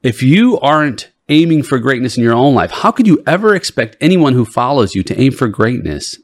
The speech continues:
in theirs or to support you as we aim for greatness together in our shared cause?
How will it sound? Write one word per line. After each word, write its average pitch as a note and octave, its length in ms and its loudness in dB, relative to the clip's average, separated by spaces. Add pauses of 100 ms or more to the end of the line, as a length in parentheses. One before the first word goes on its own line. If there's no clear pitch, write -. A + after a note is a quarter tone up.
in B2 180 4
theirs A#2 400 2 (100)
or E3 220 4
to C#3 100 -2
support C3+ 460 0
you A#2+ 560 0 (240)
as B2 240 0
we C3 300 2
aim C3+ 260 2
for A2+ 240 -2
greatness G#2 680 -2
together B2 640 -2
in G2+ 220 -4
our G#2 160 -2
shared D2+ 500 -8 (280)
cause? - 500 -8